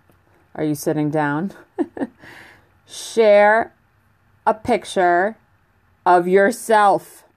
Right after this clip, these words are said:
Imagine, I want you to do that. I want you to show us who you are. And that doesn't mean you have to take a selfie. It doesn't have to be perfect. Show us s-, you and your partner. Show us you and your child. Show us you on a vacation.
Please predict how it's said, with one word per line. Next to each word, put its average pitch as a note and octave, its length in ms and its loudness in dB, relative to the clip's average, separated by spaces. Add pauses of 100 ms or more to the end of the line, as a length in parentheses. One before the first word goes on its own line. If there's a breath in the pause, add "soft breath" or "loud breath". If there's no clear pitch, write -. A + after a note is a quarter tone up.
(480)
Imagine, G#3+ 720 0 (380 loud breath)
I G3 100 2
want A#3 300 2
you C#4 80 0
to C#4 80 2
do A#3 180 2
that. F3 240 2
I G3+ 80 2
want B3+ 240 2
you C#4+ 80 -2
to B3+ 80 -2
show C#4 560 0
us A#3 360 2
who C4 160 -6
you A#3 260 -2
are. E3+ 400 2 (280 loud breath)
And D4 140 0
that E4+ 80 2
doesn't F4+ 260 0
mean D#4+ 200 2
you D#4 80 4
have C4 140 0
to B3 60 -18
take C#4 220 -4
a C4+ 40 -2
selfie. A#3 580 0
It G3 40 -6
doesn't G#3+ 200 0
have C4 140 0
to B3+ 80 -12
be C4 100 -4
perfect. A3 640 -2 (500 soft breath)
Show E4 340 2
us F#4 240 0 (220)
s-, - 260 -20
you D#4 440 2
and C#4+ 360 2
your D4+ 140 2
partner. B3+ 540 0
Show B3+ 260 -2
us C#4 180 -2
you C#4 160 -4
and D4 140 0
your D4+ 120 0
child. D4 540 -2
Show C#4+ 280 -2
us D#4+ 180 -4
you D4 180 0
on D4+ 140 0
a D4+ 60 0
vacation. C#4 920 -4